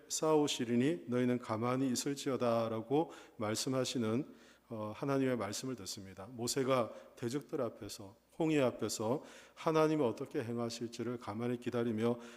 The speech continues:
하나님이 그 모든 대적을 흩으시고 그들 앞에 있는 어떤 영적인 대적들이죠. 대적들을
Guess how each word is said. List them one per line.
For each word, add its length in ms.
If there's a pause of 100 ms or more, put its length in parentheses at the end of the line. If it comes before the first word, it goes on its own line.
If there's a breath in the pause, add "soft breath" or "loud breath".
하나님이 520
그 120
모든 500
대적을 340
흩으시고 800
그들 220
앞에 340
있는 320 (280 loud breath)
어떤 360
영적인 520
대적들이죠. 840
대적들을 640